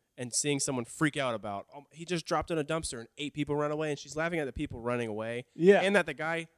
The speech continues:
Speaker 1: thought to himself that jumping out of a window into a dumpster would be a good idea. All chimp brain shit.
Speaker 2: Yeah.
Speaker 1: So I feel like I'm trying to figure out why neuroticism makes me
Speaker 2: Dude.
Speaker 1: laugh so hard.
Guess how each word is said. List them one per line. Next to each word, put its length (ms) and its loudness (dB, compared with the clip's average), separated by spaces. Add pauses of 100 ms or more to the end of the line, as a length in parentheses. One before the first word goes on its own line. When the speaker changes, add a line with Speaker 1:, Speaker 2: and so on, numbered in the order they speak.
Speaker 1:
thought 360 8
to 100 6
himself 580 4
that 160 -8
jumping 340 -2
out 100 2
of 100 0
a 60 0
window 300 0
into 260 -6
a 60 -6
dumpster 340 -6
would 100 -12
be 100 -10
a 40 -8
good 180 -14
idea. 420 -12 (320)
All 160 8
chimp 300 -2
brain 260 -10
shit. 320 -14 (200)
Speaker 2:
Yeah. 140 6
Speaker 1:
So 80 0
I 40 -4
feel 160 -2
like 220 -2 (160)
I'm 80 -12
trying 180 -6
to 40 -6
figure 220 -8
out 120 -8
why 140 -8
neuroticism 720 -10 (180)
makes 220 -18
me 60 -10
Speaker 2:
Dude. 180 4
Speaker 1:
laugh 100 -2
so 240 -6
hard. 340 -10